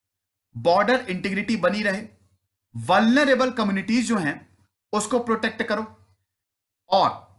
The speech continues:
ऑपरेशन थंडर के तहत एनवायरमेंटल सिक्योरिटी को भी सपोर्ट करो, और ग्लोबल इंटर-, इंटीग्रिटी, क्राइम नहीं होगा तो हर कोई साथ में आएगा, ग्लोबल इंटर-, इंटीग्रिटी को प्रमोट करो, ठीक है।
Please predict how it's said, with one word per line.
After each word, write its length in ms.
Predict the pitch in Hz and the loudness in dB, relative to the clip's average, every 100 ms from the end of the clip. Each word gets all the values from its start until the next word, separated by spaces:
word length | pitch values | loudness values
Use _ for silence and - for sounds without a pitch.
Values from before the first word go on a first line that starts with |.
| _ _ _ _ _ _ 165 | _ _ _ _ _ _ -4
ऑपरेशन 480 | 180 208 202 262 247 | 0 0 2 0 0
थंडर 340 | 190 202 262 | -2 0 0
के 140 | 247 233 | 0 0
तहत 340 | 233 165 117 - _ - | 0 -2 -4 -8 _ -4
एनवायरमेंटल 840 | 185 190 190 196 208 214 208 294 | -2 2 2 2 0 -2 2 2
सिक्योरिटी 600 | - 208 - 175 175 233 | 2 -4 -4 -2 -2 -2
को 180 | 226 170 | -2 -2
भी 200 | 147 196 254 - - _ _ _ _ | 0 2 2 -2 -14 _ _ _ _
सपोर्ट 400 | - 208 208 196 | -4 -2 0 -4
करो, 300 | - 101 - _ _ _ _ _ 202 | -4 -10 -14 _ _ _ _ _ 0
और 160 | 233 | 0
ग्लोबल 360 | 160 196 233 277 | 0 0 2 2
इंटर-, 280 | 185 170 165 | 0 -4 -4
इंटीग्रिटी, 540 | - 170 190 175 165 123 - _ _ _ - | -6 -6 -4 -4 -4 -6 -8 _ _ _ -2
क्राइम 280 | 190 240 262 | 2 2 2
नहीं 200 | 233 240 | 2 2
होगा 220 | 220 220 | 0 -2
तो 120 | 220 | -2
हर 180 | 165 175 | 0 0
कोई 120 | 202 | -2
साथ 280 | 196 156 156 | -2 -2 -2
में 100 | 165 | -4
आएगा, 260 | 147 135 - _ _ _ - | -6 -6 -12 _ _ _ -14
ग्लोबल 380 | 127 185 226 262 | -4 0 2 0
इंटर-, 380 | 185 160 147 143 | -2 -4 -4 -4
इंटीग्रिटी 480 | 147 147 131 127 | -4 -2 -2 -2
को 120 | 160 175 | -2 0
प्रमोट 340 | 226 170 131 | 0 -2 -4
करो, 200 | 101 - _ _ _ _ _ _ _ _ _ _ _ _ _ _ _ _ _ | -8 -12 _ _ _ _ _ _ _ _ _ _ _ _ _ _ _ _ _
ठीक 140 | 175 185 | -10 -6
है। 220 | 135 - | -6 -8